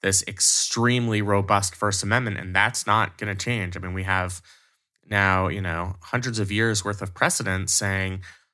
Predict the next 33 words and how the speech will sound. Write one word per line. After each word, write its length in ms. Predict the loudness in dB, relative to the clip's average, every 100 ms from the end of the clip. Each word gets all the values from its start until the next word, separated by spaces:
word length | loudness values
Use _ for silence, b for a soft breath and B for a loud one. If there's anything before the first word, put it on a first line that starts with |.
| _
the 60 | -4
First 260 | -2 0 0
Amendment 340 | 0 0 -2
is 280 | -4 -2 -4
incredibly 600 | -4 -10 0 2 2 0
strong. 520 | 0 0 -4 -6 -10 -18 _ _
Uh, 260 | -4 -2 -2
it 180 | -6 -8
can, 680 | -6 -4 -2 -2 -2 -4 -8 b b b b -6
you 100 | -6
know, 60 | 0
there 140 | 2
are 60 | 4
some 280 | 4 4 2
restrictions 520 | 2 2 2 -2 -2
that 140 | -2
can 120 | -2
be 240 | -4 -6 -8
placed 400 | -4 0 2 2 0
on 160 | 0
it 220 | 0 -2
in 380 | -4 -4 -4 -4
limited 400 | -2 -2 -2 -2
circumstances, 920 | -2 -2 -2 -6 -6 -6 -6 -6 -4
something 360 | -4 -2 -2 -2
that 100 | -2
would 140 | -2
lead 260 | -2 -2 -2
to 280 | -2 -2 -4 b b b b 0
imminent 380 | 4 4 4 6
lawless 460 | 6 6 4 4
action, 720 | 4 4 2 0 0 0 -4 -6 B B _
um, 540 | 0 0 0 -2 -6